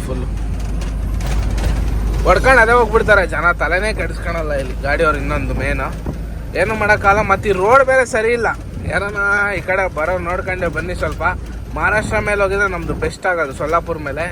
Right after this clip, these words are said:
ಈ ರೋಡ್ಗೆ ಯಾಕನ ಬಂದ್ವು ಅನ್ನಿಸ್ಬಿಟ್ಟೈತೆ. ಎಂ ಪಿ ಎಂಟ್ರಿ ಆದಾಗಿಂದನೂ ಎಕ್ಸಿಟ್ ಆಗೋವರೆಗೂ ಇದೇ ಥರ ಐತೆ ರೋಡ್. ಫುಲ್ ಕಿತ್ತೋಗ್ಬಿಟ್ಟೈತೆ, ಎಲ್ಲ ಗುಂಡಿಗಳು ಬಿದ್ದುಬಿಟ್ಟಿದ್ದಾವೆ ರೋಡು.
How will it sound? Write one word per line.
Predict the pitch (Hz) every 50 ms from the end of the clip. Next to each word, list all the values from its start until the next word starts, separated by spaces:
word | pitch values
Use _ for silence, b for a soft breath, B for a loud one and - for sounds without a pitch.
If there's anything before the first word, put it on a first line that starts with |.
| - 139
ಈ | 147 147
ರೋಡ್ಗೆ | 160 165 151 151 151
ಯಾಕನ | 160 - 190 190 185 175
ಬಂದ್ವು | 170 165 165 160 156
ಅನ್ನಿಸ್ಬಿಟ್ಟೈತೆ. | 143 147 147 120 - 139 131 127 127 120 123 120 - - - - - - - 185 190
ಎಂ | 196 233 233 -
ಪಿ | 269 262 233 233
ಎಂಟ್ರಿ | 247 240 247 254 240 240
ಆದಾಗಿಂದನೂ | 226 226 220 214 214 214 214 220 220 240 240 202 170
ಎಕ್ಸಿಟ್ | 170 180 220 220 208 208 196
ಆಗೋವರೆಗೂ | 190 196 190 185 190 202 214 180 160
ಇದೇ | 160 180 185 175
ಥರ | 180 165 160 151
ಐತೆ | 139 143 139 147
ರೋಡ್. | 156 170 - -
ಫುಲ್ | 180 190 190
ಕಿತ್ತೋಗ್ಬಿಟ್ಟೈತೆ, | 170 156 - 180 180 170 160 156 151 147 - 160 151 127
ಎಲ್ಲ | 143 156 175 196 214 208 185
ಗುಂಡಿಗಳು | 185 185 196 196 190 180 165
ಬಿದ್ದುಬಿಟ್ಟಿದ್ದಾವೆ | 170 156 160 156 160 156 151 143 131 131 131 135
ರೋಡು. | 143 131 135